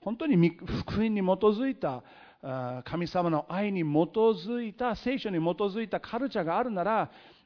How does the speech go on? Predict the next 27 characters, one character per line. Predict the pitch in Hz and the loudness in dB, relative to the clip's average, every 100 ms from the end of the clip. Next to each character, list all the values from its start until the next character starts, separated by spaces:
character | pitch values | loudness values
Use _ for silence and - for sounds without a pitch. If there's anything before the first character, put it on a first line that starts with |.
| - | -20
不 | - | -12
完 | - 156 175 | -4 0 2
全 | 220 247 | 4 6
で | 233 | 4
し | - | 6
ょ | 165 117 - - | 4 4 -4 -8
う。 | 143 | -2
ね。 | 185 208 - 277 - | 0 -2 -4 -14 -8
サ | 147 | -2
ム | 151 | 0
エ | |
ル | 147 | 2
が | 147 | 0
一 | 147 | -2
番 | 185 220 | -2 -2
知 | - | -2
っ | |
て | - | -2
ま | 285 262 | 0 2
す | 180 | 0
よ。 | |
シ | 147 | 0
ェ | 160 | -2
リ | 147 | 0
と | 156 | 0
私 | 208 - 196 - | 0 0 -2 0
の、 | 160 147 | 2 2